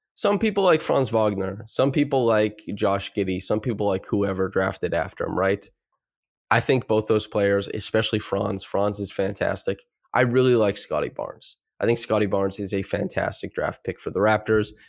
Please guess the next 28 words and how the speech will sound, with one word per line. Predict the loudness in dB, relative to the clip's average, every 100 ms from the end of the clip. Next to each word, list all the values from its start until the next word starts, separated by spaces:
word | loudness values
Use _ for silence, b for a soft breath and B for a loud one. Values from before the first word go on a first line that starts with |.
| B
I | -2
think | 0 -2
it | -2
took | -4 -2
some | -2
cojones | -2 -4 -2 0 0 0 -4
for | -2
the | 0
front | 0 0 0
office | 0 -2 -4 -4
to | -6
choose | -2 -2 0
him | 0 0
instead | -2 -4 -4
of | -4
Jalen | -2 -2 -2
Suggs. | 0 0 0 0 -6 b b b b
And | -2 0 0
I |
think | 0 -2 0
he's | -4 0
been | -2 0
fantastic | -2 0 0 -2 -4 -6 -2
in | -2
his | -4
time | -6 -8 -6 -6
in | -8
Toronto. | -6 -4 -4 -4 -4 -6